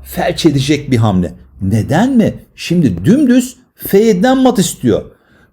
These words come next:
Panik halinde vezir F altı yaparsanız bu sefer de vezir D beş var. Fili vereceksiniz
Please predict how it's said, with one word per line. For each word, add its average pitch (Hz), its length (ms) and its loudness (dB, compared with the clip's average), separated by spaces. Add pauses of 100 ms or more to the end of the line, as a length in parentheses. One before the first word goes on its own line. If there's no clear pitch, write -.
(120)
Panik 240 340 0
halinde 202 560 2
vezir 127 320 2
F 285 160 2
altı 254 260 2
yaparsanız 247 640 2 (300)
bu 101 80 -4
sefer 120 420 0
de 127 160 2
vezir 110 360 2
D 113 140 2
beş 117 280 -2
var. 117 280 0 (200)
Fili 196 420 0
vereceksiniz 123 760 0